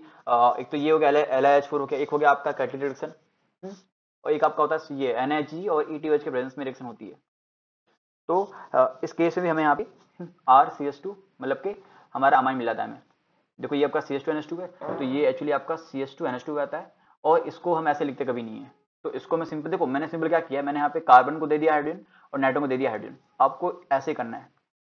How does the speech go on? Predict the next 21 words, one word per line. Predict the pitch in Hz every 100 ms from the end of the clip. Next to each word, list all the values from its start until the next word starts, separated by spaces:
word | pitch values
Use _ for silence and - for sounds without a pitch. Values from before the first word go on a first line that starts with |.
| 135
और | 147 156 - _
यहाँ | 120 127 147 151
पे | 151 151 - -
आपके | 127 131 - 156
पास | 135 127 131
कुछ | - 165 - _ _ _ _ _ _ _ _ - 80 _ _ _ _ _ _ _ _ _
इस | 143
तरह | 135
से | 131
बन | 127
जाएगा | 120 120
compound, | 117 -
मैंने | 113 131 147
इसको | 135 190 - _ -
बॉन्ड | 120 127 131 131
में | 151
form | 123 135
convert | - 123 120
कर | 113
दिया | 110
है। | 110